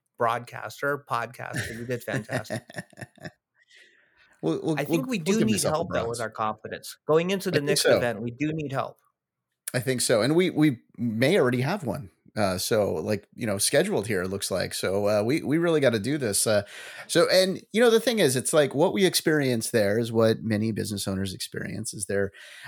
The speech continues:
Speaker 2: um, either running their business, starting their business. Like, "Can I actually do this? Can I, like, do I have it in me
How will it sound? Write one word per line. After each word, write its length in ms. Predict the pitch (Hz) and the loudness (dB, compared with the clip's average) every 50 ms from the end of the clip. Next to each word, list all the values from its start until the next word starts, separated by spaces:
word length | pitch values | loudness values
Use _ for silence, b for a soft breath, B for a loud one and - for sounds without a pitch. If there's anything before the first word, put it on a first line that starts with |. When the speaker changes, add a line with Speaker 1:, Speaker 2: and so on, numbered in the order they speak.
| B B | B B
Speaker 2:
um, 220 | - 101 90 85 - | 0 0 0 0 -2
either 180 | 104 101 95 | -4 -4 -4
running 280 | 78 78 85 87 95 104 | -4 -4 -4 -4 -2 -2
their 140 | 104 104 101 | -2 -2 -2
business, 460 | 98 98 87 98 98 101 107 113 - | -2 -2 -2 -2 -2 -2 -2 -2 0
starting 380 | - - - 104 98 101 98 104 | 0 2 2 4 4 2 2 0
their 120 | 98 95 | -2 -2
business. 400 | 95 - 101 98 101 120 131 - | -2 -2 -2 -2 -2 -4 -4 -4
Like, 220 | - 98 - - B B B B B | -6 -6 -8 -10 B B B B B
"Can 340 | - - - - 92 85 90 | -20 -16 -10 -6 -6 -4 -4
I 140 | 104 110 120 | -4 -4 -4
actually 440 | 127 127 123 - - - 117 120 123 | -6 -6 -6 -8 -8 -6 -4 -4 -2
do 180 | 107 110 123 120 | -2 -2 -2 0
this? 220 | 143 151 139 - | -2 -2 -4 -4
Can 320 | - - - 107 113 123 | -6 -6 -4 -2 0 0
I, 240 | 143 143 135 131 - - _ _ - B B B | 0 0 -2 -2 -4 -8 _ _ -20 B B B
like, 200 | - 123 - - B B B B B B B B B B - _ _ - - - - | -2 -2 -2 -2 B B B B B B B B B B -20 _ _ -10 -10 -8 -2
do 140 | 135 151 160 | 4 6 6
I 60 | 165 160 | 8 8
have 260 | 156 165 170 165 156 | 6 6 4 6 6
it 60 | 151 | 6
in 160 | 151 156 156 139 | 6 6 4 2
me 240 | 127 110 90 90 | 0 -2 -4 -6